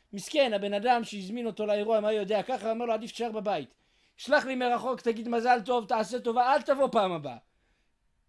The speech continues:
כמעט היה אוכל את השולחן. אבל מה? הבן אדם הזה אומר, "שמתי צ'ק, חביבי, כל שקל אני קורע את הכל." כמעט את הפרחים שהיו על השולחן, קישוט גם אכל. אין מה לעשות, ככה זה.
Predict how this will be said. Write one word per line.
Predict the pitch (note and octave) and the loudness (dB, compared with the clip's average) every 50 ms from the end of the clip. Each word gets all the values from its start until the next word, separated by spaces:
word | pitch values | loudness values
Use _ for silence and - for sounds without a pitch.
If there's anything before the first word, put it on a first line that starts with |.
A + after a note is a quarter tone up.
| _ _ _ _ _ _ _ _ _ _ _ | _ _ _ _ _ _ _ _ _ _ _
כמעט | - G3+ A3 B3+ C#4 A3+ | -8 -2 0 0 2 2
היה | C#4+ C#4 | 2 2
אוכל | C4+ A3+ C#4 C4 | 2 2 0 -2
את | B3 | -2
השולחן. | A#3+ A3+ C4+ C4 - - C4+ C#3+ C3+ A#2 A2+ _ _ _ _ _ _ _ _ _ _ _ _ _ _ _ _ _ _ _ _ _ - | -4 -4 -4 -2 0 0 0 0 -2 -8 -14 _ _ _ _ _ _ _ _ _ _ _ _ _ _ _ _ _ _ _ _ _ -4
אבל | - G#3+ A3 C4 C4 B3 | -2 0 2 2 2 2
מה? | A3+ G3 F#3 G3 G3+ - | 2 2 2 2 0 0
הבן | G#3+ G#3 A#3 B3+ | -2 -2 -2 -2
אדם | C4 B3+ C4+ C4+ C4 B3 | 0 2 4 4 4 2
הזה | A#3+ A3 G#3 A3+ | 0 0 0 0
אומר, | A3 G#3 G3+ F#3 | 0 0 -2 -4
"שמתי | E3+ - A3 G#3+ F3 F#3+ F3+ | -4 -4 -4 -6 -6 -10 -12
צ'ק, | D3+ F3 F#3+ E3+ C#3+ | -10 -8 -8 -8 -8
חביבי, | - E3 D#3+ F3 F3 D#3 D#3 D3 | -8 -10 -8 -8 -6 -8 -6 -2
כל | - B3 C#4+ D4+ C4 | 4 6 8 8 6
שקל | G3+ - A#3 A#3 G#3+ D#3 G3 A3+ A3 | 4 2 0 0 0 2 0 0 0
אני | G#3+ A#3 B3 | 0 -4 -6
קורע | - - B3+ C#4+ E4+ F#4+ F4 D#4+ C#4 | -6 -2 4 8 10 10 10 8 4
את | B3+ B3+ | 0 -2
הכל." | C4 A#3 - G#4 A#3 E3 - _ - - - - - _ _ _ _ _ | -4 -10 -8 -8 -10 -10 -10 _ -16 -14 -14 -16 -18 _ _ _ _ _
כמעט | - B3+ D4+ D4+ - | -6 0 0 0 0
את | - - | 2 -2
הפרחים | C#4 - - A#3 B3 A#3 - D#4+ D#4 A#3+ | 0 0 2 0 0 0 0 -2 -4 -2
שהיו | F#3+ G#3+ G#3+ A#3 B3+ | -4 -4 -2 0 0
על | B3 A#3 | 0 0
השולחן, | A3+ - - G3+ - B3+ C4 G#3 | 0 -2 -6 -10 -4 -4 -4 -4
קישוט | F3 - G3 - D4+ D#4 A#3+ | -4 -8 -12 -12 -12 -10 -4
גם | C#4 C4 G#3+ | -4 -4 -4
אכל. | G3 D#3+ D3+ C#3 B2 A#2 _ _ _ _ _ _ _ _ - | -4 -6 -10 -14 -16 -16 _ _ _ _ _ _ _ _ -2
אין | - E4 F4+ F4+ | 0 0 2 2
מה | D#4+ | 0
לעשות, | C#4 A#3+ G3 E3 C#3 C#3+ A2+ - | 0 0 0 -2 -4 -10 -8 -4
ככה | C#4 D4+ C4 G#3 F3 | -4 -4 -2 -4 -8
זה. | C#3 A#2+ | -10 -12